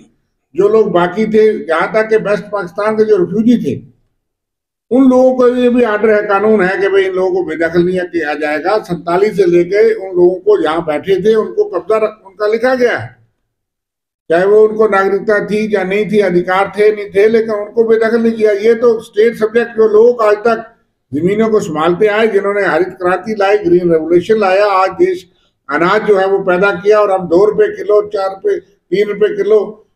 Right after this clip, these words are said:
कनक और चावल जो है लोगों को मुफ्त दे रहे हैं। ये किसान की मेहनत है कि आज हमारे गोदाम इतने भरे हैं कि किसी वक्त देश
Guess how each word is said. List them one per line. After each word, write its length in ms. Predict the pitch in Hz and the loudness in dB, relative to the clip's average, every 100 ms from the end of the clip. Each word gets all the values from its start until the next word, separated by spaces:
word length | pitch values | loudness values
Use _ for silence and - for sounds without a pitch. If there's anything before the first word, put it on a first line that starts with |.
| _ 139 | _ -8
कनक 880 | 151 147 131 165 147 - 190 208 208 | -8 -8 -8 -4 -4 -2 -2 0 0
और 180 | 202 185 | -2 0
चावल 280 | 190 220 | 2 2
जो 140 | 226 214 | 2 2
है 80 | 208 | 4
लोगों 240 | 202 208 | 2 2
को 100 | 202 185 180 - | 0 -2 -6 -6
मुफ्त 280 | 180 175 175 | -4 0 2
दे 80 | 180 | 4
रहे 220 | 170 151 | 4 0
हैं। 420 | 143 170 - _ _ _ | -4 -6 -10 _ _ _
ये 140 | 160 220 | 0 0
किसान 520 | 220 180 214 285 277 | 0 -2 0 0 0
की 80 | 254 | 2
मेहनत 340 | 233 214 - | 2 0 -4
है 80 | - - - - _ _ _ _ 175 | -8 -14 -20 -20 _ _ _ _ -4
कि 60 | |
आज 400 | 156 175 220 226 | 0 0 0 0
हमारे 360 | 202 185 202 220 | 0 2 2 2
गोदाम 400 | 175 175 202 220 | 2 0 0 0
इतने 220 | 196 208 | 0 -2
भरे 280 | 175 160 220 | 0 2 2
हैं 200 | 175 120 - - _ _ _ - | 0 -6 -12 -20 _ _ _ -4
कि 100 | 170 | -2
किसी 240 | 185 214 | 0 2
वक्त 240 | 226 226 220 | 2 0 2
देश 440 | 208 220 - | 2 2 -4